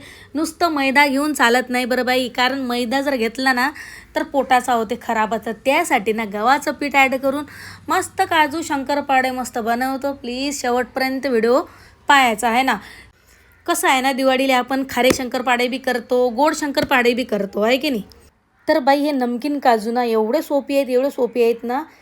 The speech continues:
एकदा जर तू केले ना तर करतच बसशील आहे ना. आणि खुसखुशीत होतात बरं,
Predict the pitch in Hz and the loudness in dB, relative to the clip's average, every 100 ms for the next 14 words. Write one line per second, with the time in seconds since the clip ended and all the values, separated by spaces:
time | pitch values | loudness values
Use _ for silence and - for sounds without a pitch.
0 | _ 226 214 254 254 294 294 269 285 269 | _ -4 2 2 2 -2 -4 -4 0 2
1 | 285 254 285 320 - 254 262 247 233 220 | 2 2 -2 -4 -6 0 2 2 2 -4
2 | 202 202 214 214 220 208 - - - 247 | -6 -4 -2 -2 0 -2 -6 -14 -2 0
3 | 254 - - 277 - - 285 349 277 254 | 0 -4 0 0 -2 -6 -2 -2 0 0
4 | 254 220 262 | 0 0 -2